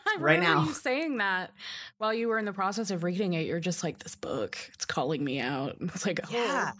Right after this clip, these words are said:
Speaker 2: yeah. Like, one of the th-, bits I remember from the end, and I'm not gonna, I'm gonna paraphrase badly because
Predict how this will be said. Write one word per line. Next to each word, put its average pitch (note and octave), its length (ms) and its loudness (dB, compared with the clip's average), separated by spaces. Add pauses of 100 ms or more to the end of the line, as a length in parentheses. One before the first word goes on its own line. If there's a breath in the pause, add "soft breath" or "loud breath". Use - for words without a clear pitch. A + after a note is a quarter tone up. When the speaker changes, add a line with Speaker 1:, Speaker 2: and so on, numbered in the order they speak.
(100)
Speaker 2:
yeah. C#3+ 540 4
Like, D3 380 2 (140)
one C#3+ 260 0
of E3 100 4
the D3+ 160 4
th-, - 220 -4 (240)
bits C3+ 220 -4
I D3 60 -2
remember C3 400 -2
from B2 140 -6
the B2 100 -2
end, A#2 140 -2
and A2+ 80 -4
I'm A#2 100 -2
not B2 200 -2
gonna, A2 300 -2 (140)
I'm B2 100 -4
gonna A#2 140 -2
paraphrase G2+ 460 -4
badly G2+ 440 -4
because G2 540 -10